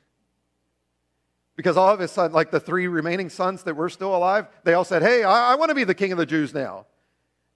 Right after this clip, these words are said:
And Rome's like, "Mm, no, we don't think so. After we're your father, no, we're, we're good. Uh, we'll, we'll give you guys,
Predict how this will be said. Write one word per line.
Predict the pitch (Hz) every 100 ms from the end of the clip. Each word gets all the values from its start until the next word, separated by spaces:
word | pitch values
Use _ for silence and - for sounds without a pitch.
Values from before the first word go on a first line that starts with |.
| _
And | 151 139 135 135
Rome's | 147 143
like, | 131 127 -
"Mm, | 214 226 226 220
no, | 233 226 226
we | 226
don't | 214
think | 196 170
so. | 170 147
After | 175 220
we're | 220
your | 226
father, | 214 190 196 208 208
no, | 185 196 196
we're, | 190 208
we're | 208
good. | 208 175 156 - _ _ _ _
Uh, | 151 156 160
we'll, | 202
we'll | 190 196
give | 208
you | 202
guys, | 190 175 165 -